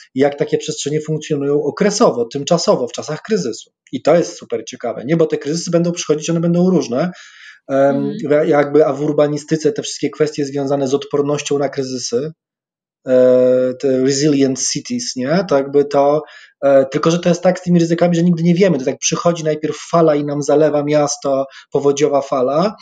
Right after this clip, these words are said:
Speaker 1: i wtedy mówimy, musimy być odporni, tylko że druga fala już nie jest powodziowa, tylko wirusowa. No to się szykujemy na to, a trzecia będzie jeszcze nie wiadomo jaka. Ale faktycznie w tym kontekście to, że, em, nie tylko przestrzenie publiczne, ale też ogromna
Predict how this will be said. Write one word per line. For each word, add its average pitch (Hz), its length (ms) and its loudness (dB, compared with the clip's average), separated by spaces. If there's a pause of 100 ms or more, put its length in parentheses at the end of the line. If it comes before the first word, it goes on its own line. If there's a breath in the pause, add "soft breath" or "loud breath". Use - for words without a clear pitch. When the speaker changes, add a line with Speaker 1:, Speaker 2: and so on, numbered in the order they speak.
(140 loud breath)
Speaker 1:
i - 40 -12
wtedy 160 180 2
mówimy, 156 260 2
musimy 165 280 2
być 160 140 -2
odporni, 147 460 0
tylko 180 140 -2
że 160 80 0
druga 175 220 0
fala 165 180 0
już 160 140 -2
nie 180 60 0
jest 170 120 -2
powodziowa, 147 480 2
tylko 220 240 0
wirusowa. 156 640 -2 (340 loud breath)
No 143 60 0
to - 100 2
się 175 120 0
szykujemy 180 440 4
na 160 200 6
to, 196 180 4
a 185 60 4
trzecia 190 320 2
będzie 190 260 4
jeszcze 185 260 2
nie 151 100 0
wiadomo 131 320 2
jaka. 117 340 0 (460 loud breath)
Ale 151 200 2
faktycznie 170 480 -2
w - 120 -10
tym 180 220 2
kontekście 165 720 -2
to, 151 160 4
że, 147 440 2 (440)
em, 139 160 0 (300)
nie 147 160 -2
tylko 160 260 0
przestrzenie 156 440 -2
publiczne, 147 440 -4
ale 147 200 2
też 147 460 -2
ogromna 147 1000 -2